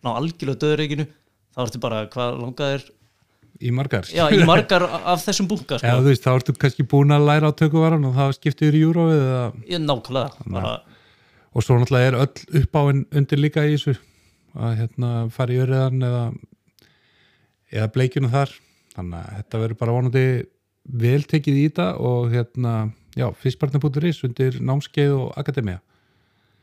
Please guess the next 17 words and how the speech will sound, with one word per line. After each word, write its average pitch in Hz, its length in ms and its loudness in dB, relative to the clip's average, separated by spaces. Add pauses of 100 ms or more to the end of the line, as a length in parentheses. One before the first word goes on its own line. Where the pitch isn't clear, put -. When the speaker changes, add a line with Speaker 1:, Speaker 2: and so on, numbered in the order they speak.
(180)
Speaker 2:
Kíkið 151 320 2
á - 20 4
þetta 113 220 0
ef 113 80 4
þið 120 80 2
er 123 80 0
áhuga 110 320 0
og 101 140 -4
endilega 107 340 -2
sendið 104 240 -4
okkur 98 220 -4
eða 95 180 -2
einhverjar 95 320 -8
frekar 101 240 -6
spurningar 92 480 -8
og 90 80 -10
eitthvað, 98 220 -16